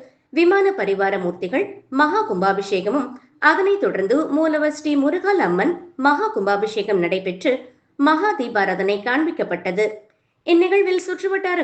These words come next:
கிராமங்களிலிருந்து ஆயிரக்கணக்கான பக்தர்கள் பங்கேற்று முருகால் அம்மனை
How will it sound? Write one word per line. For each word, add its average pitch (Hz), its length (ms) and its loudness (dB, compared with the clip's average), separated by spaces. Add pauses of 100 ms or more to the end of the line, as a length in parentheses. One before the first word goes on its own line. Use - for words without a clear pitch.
கிராமங்களிலிருந்து 190 840 0 (280)
ஆயிரக்கணக்கான 320 600 -2 (120)
பக்தர்கள் 202 460 -4
பங்கேற்று 175 460 -2 (420)
முருகால் 392 420 4
அம்மனை 185 260 -2